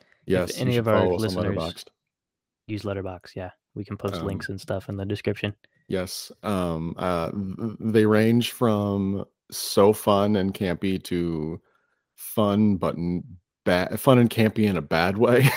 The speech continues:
Speaker 1: <laughs>
Speaker 2: Oh, shit. <laughs>
Speaker 1: Um, the best one is the part six, Jason Lives, and I'll fight anybody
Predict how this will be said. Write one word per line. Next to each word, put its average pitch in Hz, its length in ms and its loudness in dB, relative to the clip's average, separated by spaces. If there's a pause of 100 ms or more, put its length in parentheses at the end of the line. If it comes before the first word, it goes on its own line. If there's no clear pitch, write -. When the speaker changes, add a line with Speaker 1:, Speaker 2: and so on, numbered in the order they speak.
Speaker 1:
<laughs> - 200 -16
Speaker 2:
Oh, 135 160 2
shit. 127 800 0
<laughs> - 1300 -4
Speaker 1:
Um, 92 580 -4 (500)
the 110 220 -6
best 107 320 0
one 95 300 0
is 85 420 -8 (500)
the 90 300 -6
part 87 240 -4
six, - 300 -4
Jason 80 360 -6
Lives, 76 280 -6
and 80 120 -8
I'll 78 160 -4
fight 78 340 -6
anybody 76 540 -8